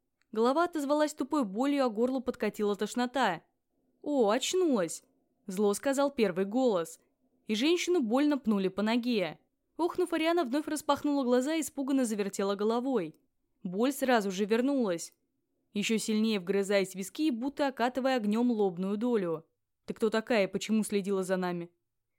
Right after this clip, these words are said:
Вопрошающе опять пнул целительницу. На этот раз попав чуть выше колена. «Нирт, прекрати!» Раздался еще один совершенно спокойный голос, но, услышав его, Ори замерла,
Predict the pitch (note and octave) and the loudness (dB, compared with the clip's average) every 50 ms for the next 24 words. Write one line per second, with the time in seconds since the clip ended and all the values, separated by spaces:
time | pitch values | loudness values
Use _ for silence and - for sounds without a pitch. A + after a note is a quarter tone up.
0 | _ _ - G3+ F#3+ - A#3+ B3 C4 - - D#4+ E4 E4 D4+ - - B3+ A#3 A3+ | _ _ -8 -6 -4 0 0 0 0 0 0 0 0 0 -2 0 0 0 0 0
1 | - A#3+ C4 C#4+ - _ - G#3+ G#3 G3+ G3 - - B3+ B3+ C#4 B3 - G#3 F#3+ | -2 -2 -2 -2 -4 _ -4 -2 -2 -2 -4 -4 -4 -2 0 0 0 -2 -2 -2
2 | F3+ F3+ E3+ - - E3+ E3 - - _ _ _ _ _ _ _ _ _ _ - | -2 -4 -6 -6 -6 -6 -6 -6 -10 _ _ _ _ _ _ _ _ _ _ -4
3 | G#3 G#3 G3+ F#3+ F#3 F3+ - A3 A3 - B3+ C4+ C#4 C4+ - - _ _ _ - | -2 0 0 0 0 -2 -2 -4 -4 -2 0 0 -2 -2 -4 -12 _ _ _ -2
4 | - C#4 C#4 - E4+ F#4 F#4+ - - E4 D4 - G#3+ G#3+ A#3+ A#3 - B3+ - - | -2 -2 0 2 0 0 0 -2 -2 -2 -2 -2 0 -2 0 0 -2 -4 -2 -2
5 | B3+ C4 C#4+ D4 C#4 A#3 G3+ F#3 E3+ D3+ - _ _ _ _ _ _ _ _ _ | -2 0 0 0 -2 -2 -2 -2 -4 -6 -10 _ _ _ _ _ _ _ _ _
6 | - A3+ A#3+ A#3 F#3+ D#3+ - - - G3+ G#3 G3 A#3 A#3+ B3+ B3 - B3 G3+ E3 | 0 4 4 4 4 2 -4 -6 -2 -2 -2 0 2 0 2 2 0 -2 -2 -4
7 | D#3 - _ _ _ _ _ _ _ _ _ _ - G3+ G#3 G#3 F#3+ G3+ A3 G#3+ | -6 -10 _ _ _ _ _ _ _ _ _ _ -4 -2 -2 0 2 2 2 2
8 | G#3 - - G#3+ F#3+ - - A3 G#3+ A3+ A#3+ C#4 D4 C#4 - C4 C#4+ C4+ - - | 2 2 -2 -2 -2 0 2 2 2 2 2 0 -2 -2 -2 -2 -2 -4 -2 -2
9 | E4+ E4+ E4+ D4+ - - C4+ B3+ - D4 D4 C#4+ D4 D4 B3+ C#4 C#4+ C4+ A3+ F#3 | 0 0 0 0 -2 -2 -4 -2 0 2 2 2 2 0 0 0 2 2 2 2
10 | E3+ E3 - - _ _ _ _ _ _ _ _ - G#3 G#3+ G3+ - G#3+ G#3+ F#3+ | 0 -4 -6 -14 _ _ _ _ _ _ _ _ -4 -2 -2 -2 0 0 -2 -2
11 | F3+ F3 - F#3 G3+ G3 G#3+ A#3+ C#4 C#4+ C#4 _ _ _ _ _ _ _ _ - | -2 -6 -6 -6 -4 -2 0 0 0 0 -2 _ _ _ _ _ _ _ _ -2
12 | G3 G#3 G3 G3 F#3+ E3+ G#3 A3 A3+ A3+ B3 C4 C4+ B3 G3+ E3 D#3 | 0 2 2 2 0 0 2 2 2 2 0 0 0 0 0 -2 -4